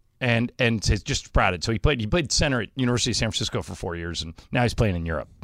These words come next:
And his mom could never, ever find clothes that fit. And then the internet came along, and then she could do it. But one,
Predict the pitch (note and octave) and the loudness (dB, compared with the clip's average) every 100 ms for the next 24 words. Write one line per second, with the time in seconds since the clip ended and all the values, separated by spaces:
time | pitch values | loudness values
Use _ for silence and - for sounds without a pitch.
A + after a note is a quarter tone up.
0 | - - - - - A#2+ F#2+ B2+ E3 G#2 | -20 -20 -20 -14 -2 0 2 4 4 2
1 | E2+ E2 _ _ - _ _ - C#3 G#2 | -4 -10 _ _ -20 _ _ -2 -2 0
2 | A#2 C3 D3 D3 D3 - - C3 B2+ A#2+ | 2 4 4 4 2 0 2 2 2 -2
3 | - B2+ A#2 A2+ - B2 A#2 G#2 - G2+ | 0 2 2 -2 2 4 4 2 -4 -6
4 | - F3+ A#2 - _ _ A#2+ A2 A#2 B2 | 0 0 0 -4 _ _ -2 2 2 4
5 | D3+ C#3+ F#2+ - G2+ E2 C#2 - - _ | 4 2 -2 -6 -8 -8 -10 -14 -20 _
6 | _ _ _ - A#2 A2+ A2 - G#2 E2+ | _ _ _ -4 -2 0 0 -2 -4 -2
7 | C3+ - A2 A2 D3+ D#3+ | -2 -2 -4 0 0 -2